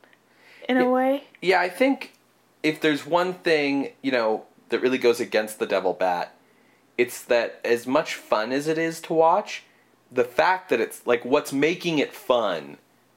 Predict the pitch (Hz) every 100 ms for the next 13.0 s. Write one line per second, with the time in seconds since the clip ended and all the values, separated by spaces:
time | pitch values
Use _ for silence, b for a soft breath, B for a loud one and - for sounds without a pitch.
0 | - 123 113 120 - 117 107 - - 165
1 | 160 156 151 139 139 131 123 113 - 117
2 | - 110 98 - 104 92 90 - 113 -
3 | 87 82 78 - - 58 - - B B
4 | 226 170 139 143 147 135 113 - _ -
5 | 143 - 117 104 113 - 135 131 - -
6 | - 123 113 - 117 104 107 104 101 -
7 | 104 92 - - - - 196 185 202 202
8 | 214 208 208 254 269 b b b b 110
9 | 113 110 120 139 - 151 127 156 143 120
10 | 107 98 107 104 123 110 101 - _ _
11 | _ _ 120 - 107 - 80 95 170 131
12 | 120 - - 101 87 82 87 90 - -